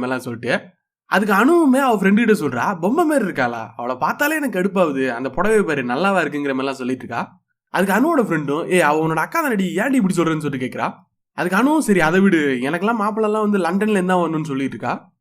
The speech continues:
அதுக்கு அவ சொல்றா, "உனக்கு லண்டன்ல இருந்து வந்தா எனக்கு சிங்கப்பூர்ல இருந்து மாப்பிள்ளை வருவான் பாருன்னு" சொல்லி சிரிச்சிட்டு இருக்காங்க. அப்புறம் கட் பண்ணா அவங்களுக்குமே சூப்பரா மேரேஜ் பண்ணி முடிச்சிடுறாங்க.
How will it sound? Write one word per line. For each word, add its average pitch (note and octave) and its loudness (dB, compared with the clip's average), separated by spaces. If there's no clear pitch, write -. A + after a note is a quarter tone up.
அதுக்கு E3+ 0
அவ C#4 6
சொல்றா, F#3 2
"உனக்கு E3+ 0
லண்டன்ல C#4 2
இருந்து C4+ 4
வந்தா D3+ 0
எனக்கு G3+ 0
சிங்கப்பூர்ல B3 0
இருந்து G3+ 4
மாப்பிள்ளை F3 0
வருவான் C#3 0
பாருன்னு" C3+ -2
சொல்லி C#3+ -4
சிரிச்சிட்டு D#3+ -6
இருக்காங்க. A#2+ -6
அப்புறம் G3+ 0
கட் G3+ -2
பண்ணா A3+ 4
அவங்களுக்குமே G3 4
சூப்பரா E3 2
மேரேஜ் D3+ 0
பண்ணி C#3 -2
முடிச்சிடுறாங்க. A#2+ -6